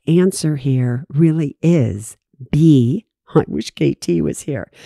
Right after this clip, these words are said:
'cause she so would have gotten this wrong. Anyway, all right, so five percent on ten thousand dollars after year one is ten thousand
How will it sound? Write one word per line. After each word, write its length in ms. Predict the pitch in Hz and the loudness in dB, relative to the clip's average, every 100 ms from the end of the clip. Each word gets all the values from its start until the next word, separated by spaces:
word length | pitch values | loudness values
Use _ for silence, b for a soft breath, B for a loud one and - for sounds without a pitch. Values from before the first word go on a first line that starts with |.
| B - | B 0
'cause 160 | 233 | 0
she 140 | - 226 | 0 -6
so 300 | - 180 131 | -2 0 0
would 160 | 78 | -2
have 80 | - | -6
gotten 280 | - 64 - | -6 -4 -4
this 280 | - - 151 | -6 -6 -4
wrong. 260 | 147 135 | -4 -4
Anyway, 320 | 147 151 147 143 B B B - | -2 -2 -4 -8 B B B -2
all 60 | 165 | 0
right, 160 | - | 0
so 340 | - 160 147 - _ _ _ _ _ _ | -4 -2 -2 -6 _ _ _ _ _ _
five 340 | 175 160 180 | 2 2 2
percent 580 | - 220 - 175 170 - _ _ | 0 -4 -2 -2 -2 -6 _ _
on 260 | 127 113 104 | -4 -4 -6
ten 320 | - 131 151 | -4 0 2
thousand 380 | 160 160 160 185 | 2 0 2 2
dollars 720 | 151 139 139 143 196 - - _ _ _ _ _ _ _ | 2 -2 -2 -4 -6 -12 -20 _ _ _ _ _ _ _
after 400 | 143 151 - 160 | 2 2 2 2
year 340 | 160 160 156 151 | 2 2 0 -2
one 400 | 143 139 143 - | -2 0 -2 -4
is 180 | 123 117 | -8 -8
ten 260 | - 139 147 | -2 -2 0
thousand 460 | 139 135 139 147 | -4 -6 -4 -6